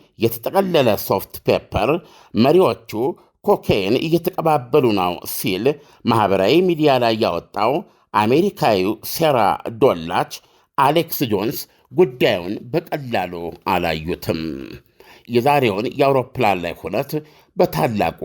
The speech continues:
እየተነተኑ ይገኛሉ። ማክሮን ግን ከወዲሁ ሴራው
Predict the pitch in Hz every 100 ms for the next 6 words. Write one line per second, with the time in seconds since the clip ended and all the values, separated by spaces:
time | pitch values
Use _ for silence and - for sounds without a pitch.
0 | 113 143 135 139 127 - 85 - - 90
1 | 82 80 - 92 98 101 98 92 87 80
2 | - _ _ _ _ _ _ _ _ -
3 | 110 139 160 165 135 101 98 110 - 151
4 | 113 95 85 113 160 - _ _ - -
5 | 165 170 113